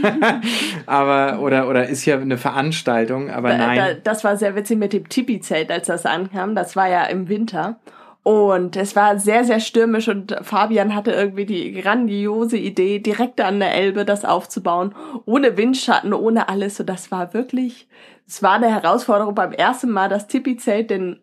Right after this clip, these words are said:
Speaker 2: wirklich, also wir als Norddeutsche können schon sagen, es war schon stürmisch. Ähm, das war schon eine Herausforderung. Und dann
Speaker 1: Man
Speaker 2: kamen die
Speaker 1: muss
Speaker 2: aber alle an und meinten, „Oh,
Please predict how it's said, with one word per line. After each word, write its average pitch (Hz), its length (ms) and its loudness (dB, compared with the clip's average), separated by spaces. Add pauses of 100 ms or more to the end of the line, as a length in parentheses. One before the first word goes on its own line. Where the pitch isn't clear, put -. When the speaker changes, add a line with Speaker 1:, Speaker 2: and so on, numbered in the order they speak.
(260)
Speaker 2:
wirklich, 233 480 0
also 190 200 -2
wir 202 220 0
als - 240 -2
Norddeutsche 202 460 0
können 202 240 0
schon 185 200 -6
sagen, 175 220 2
es 180 140 -6
war 180 80 -2
schon 160 220 -6
stürmisch. 220 680 -2 (460)
Ähm, 202 520 2 (760)
das 185 180 -12
war 175 100 -8
schon 233 180 2
eine 247 160 4
Herausforderung. 269 420 4
Und 208 40 2
dann 240 100 6
Speaker 1:
Man 254 80 6
Speaker 2:
kamen 403 180 4
die 285 100 4
Speaker 1:
muss 269 80 4
Speaker 2:
aber 180 160 4
alle 180 160 0
an 277 180 2
und 240 80 2
meinten, 202 220 -2
„Oh, 175 180 -2